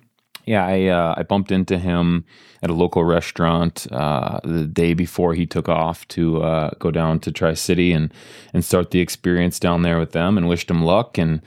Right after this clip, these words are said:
um, you know, really excited for him. I know the, the couple of preseason games, they've been moving things around. It's hard to tell. I haven't talked to him since he left, so it's hard to tell if it's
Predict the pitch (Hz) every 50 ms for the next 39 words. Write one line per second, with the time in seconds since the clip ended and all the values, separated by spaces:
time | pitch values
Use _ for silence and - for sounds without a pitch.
0 | - - - - - - _ _ - 82 78 76 69 69 69 69 - - 85 78
1 | 71 67 69 73 98 104 101 95 87 80 - - 82 80 82 80 78 - - 85
2 | 82 82 85 87 90 90 90 82 87 85 80 - 80 87 - - 95 - 90 85
3 | - - 87 85 - - 85 80 85 82 76 85 82 82 82 82 - 85 82 78
4 | 85 82 78 - _ - 95 92 87 85 85 80 - 85 82 82 80 85 82 80
5 | 82 80 82 82 78 - - - - - 104 92 82 - - 87 82 87 92 87
6 | 85 78 87 76 - - - 80 - - 82 78 - 78 78 78 78 - - -
7 | 78 76 - 107 95 85 76 - 87 85 80 80 78 80 78 76 - - - -